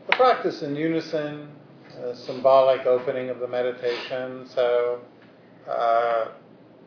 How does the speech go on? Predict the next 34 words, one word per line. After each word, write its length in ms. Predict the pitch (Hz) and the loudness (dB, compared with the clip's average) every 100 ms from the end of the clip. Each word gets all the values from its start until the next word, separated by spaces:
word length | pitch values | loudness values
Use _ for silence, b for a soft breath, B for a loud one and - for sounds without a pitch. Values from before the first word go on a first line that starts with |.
| - - - - - | -20 -20 -20 -20 -20
just 160 | - | -14
take 160 | 170 147 | -10 -6
a 60 | |
nice, 500 | 139 143 165 160 - - - - - - | -2 2 2 0 -10 -18 -20 -20 -20 -20
s-, 260 | - - - - - | -20 -20 -20 -20 -18
long, 800 | 143 170 208 214 214 202 185 165 - - - - - - - - | -4 0 2 2 0 2 0 -2 -12 -20 -20 -20 -20 -20 -20 -8
full 600 | 202 208 208 202 185 185 | 4 6 6 6 4 0
in-breath 640 | 165 170 180 170 160 - | -2 -2 4 8 8 6
through 140 | - 156 | -6 -4
the 80 | 156 | -2
nose 320 | 156 160 160 | 6 6 6
and 120 | 131 | 0
lift 280 | 135 143 - | -2 -2 2
up 160 | 156 - | 0 0
the 80 | 131 | -8
shoulders 520 | - 139 139 143 165 - | 2 4 4 2 -4 0
like 200 | 131 123 | 0 0
you're 100 | 120 | -4
trying 400 | 139 131 135 131 | -2 -2 -4 -6
to 220 | 123 123 - B B B | -6 -6 -12 B B B
touch 320 | - 165 160 | 6 6 6
your 80 | 160 | -2
ears. 320 | 135 139 147 - - | 0 0 0 -6 -2
Good. 520 | 131 135 135 131 120 | 2 4 6 4 2
And 160 | 117 117 | -2 -2
hold 260 | 135 151 | -2 0
it 100 | 147 | 2
up 240 | 143 135 135 | 4 2 2
there 500 | 131 135 139 135 - | 4 6 4 2 -4
for 360 | 135 123 123 120 | 0 2 2 -2
a 40 | |
few 260 | 147 139 139 | -4 2 2
extra 300 | 135 - 127 | 0 -8 -12
beats. 440 | - 143 143 131 | -8 -10 -10 -14